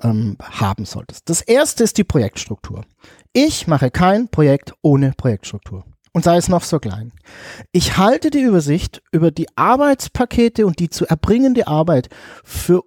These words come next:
unverzichtbar im Projektmanagement. Zumal die Projektstruktur ja der Ausgangspunkt für alle weiteren Schritte ist.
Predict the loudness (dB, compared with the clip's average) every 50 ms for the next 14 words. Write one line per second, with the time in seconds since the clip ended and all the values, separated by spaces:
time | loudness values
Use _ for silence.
0 | _ _ 0 0 0 2 0 -2 -2 0 -2 -4 -2 0 0 2 2 2 0 0
1 | -2 -2 -2 -2 -4 _ -8 -8 -8 -8 -8 -10 -10 -12 -12 -14 -18 -20 _ _
2 | _ -8 -2 2 2 4 4 4 4 4 4 4 4 4 4 4 2 0 -4 -10
3 | -20 -20 -20 -12 _ -2 -2 0 0 0 0 2 0 0 -2 -4 -8 -4 -4 -4
4 | -4 -2 0 2 2 4 4 4 2 0 0 -2 -4 -4 -2 -2 -2 -2 -2 -4
5 | -4 -2 -2 -2 -2 -6 -2 0 0 0 0 _ _ 0 2 2 2 0 0 -2
6 | -2 -2 -2 -2 -2 0 0 0 0 0 0 0 0 0 -4 -6 -6 -10 -14 -14